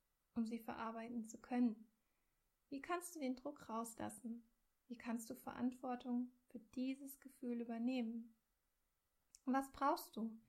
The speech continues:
damit du mit ihr gut umgehen kannst? Die Wut will nicht bekämpft oder verdrängt werden, sondern sie ist ein guter Wegweiser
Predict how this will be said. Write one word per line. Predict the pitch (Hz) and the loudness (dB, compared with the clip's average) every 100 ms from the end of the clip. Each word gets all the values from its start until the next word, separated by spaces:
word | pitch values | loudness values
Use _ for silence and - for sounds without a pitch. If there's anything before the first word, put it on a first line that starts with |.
| _ _ _ | _ _ _
damit | - 240 247 | 2 4 4
du | 262 | 4
mit | 247 247 | 2 2
ihr | 247 | -4
gut | 240 247 247 | -2 -4 0
umgehen | 262 262 226 240 | 2 2 2 0
kannst? | - 220 233 226 - _ _ _ _ - | -2 -4 -4 -6 -14 _ _ _ _ -4
Die | 220 | 0
Wut | 240 339 403 - - | 4 2 2 -4 2
will | 277 | 8
nicht | 247 247 | 8 6
bekämpft | - - 247 247 240 - - | -4 -8 -2 -2 -2 -6 -12
oder | 247 | -8
verdrängt | 254 247 254 240 233 | -8 -4 0 0 2
werden, | 240 240 240 240 - _ _ - | -2 0 0 -2 -4 _ _ -6
sondern | - 240 247 254 254 - _ | 4 8 8 8 4 0 _
sie | - 247 | -4 -2
ist | 277 - | -2 -2
ein | 240 233 | -4 -2
guter | 277 285 285 285 269 | 0 -2 0 -2 2
Wegweiser | 247 247 247 247 240 240 240 240 | 2 2 0 0 0 0 -2 -2